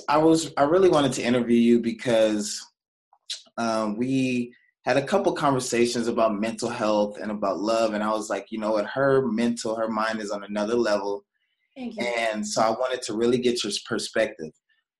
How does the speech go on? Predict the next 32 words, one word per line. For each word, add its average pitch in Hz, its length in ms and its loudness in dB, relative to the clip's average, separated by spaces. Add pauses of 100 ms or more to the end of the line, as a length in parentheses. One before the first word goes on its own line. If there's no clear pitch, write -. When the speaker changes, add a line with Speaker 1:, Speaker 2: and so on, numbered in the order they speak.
Speaker 1:
I - 60 -2
also 120 340 0
have 117 320 2
a 101 380 0 (180)
pretty 220 220 -4
big 139 340 2
woman 131 340 4
audience. 117 800 0 (120)
Uh, 104 240 0
women 120 640 0 (480)
are, 101 640 0 (760)
usually 170 600 -2
have 131 180 2
the 117 80 0
tendency 127 520 -2
to 110 60 2
be 107 140 -2
smarter 110 520 0
than 107 160 0
men 107 320 2
and 104 220 -6
gravitate 110 880 2
towards 104 220 2
personal 107 420 0
development 107 640 0
a 90 40 -2
little 117 340 2
more. 110 480 4 (840)
And 107 160 -2
so 110 540 4
Speaker 2:
Okay, 254 140 -6
yeah. 240 40 -8